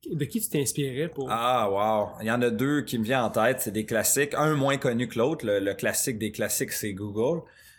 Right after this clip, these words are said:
Speaker 2: Euh, mais l'autre, euh, très intéressant, qui est peut-être moins connu, je vous encourage à acheter son livre. Euh, c'est, ça s'appelle tout simplement La culture de Zappos.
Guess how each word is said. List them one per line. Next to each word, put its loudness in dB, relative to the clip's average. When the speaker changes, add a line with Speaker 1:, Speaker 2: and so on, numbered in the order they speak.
Speaker 2:
Euh, 0
mais 0
l'autre, 0
euh, 4
très -4
intéressant, -2
qui -6
est -4
peut-être -2
moins 2
connu, 2
je -4
vous -4
encourage 0
à 2
acheter -4
son 0
livre. 0
Euh, 0
c'est, -8
ça 0
s'appelle -2
tout -8
simplement -2
La 0
culture -4
de 0
Zappos. -2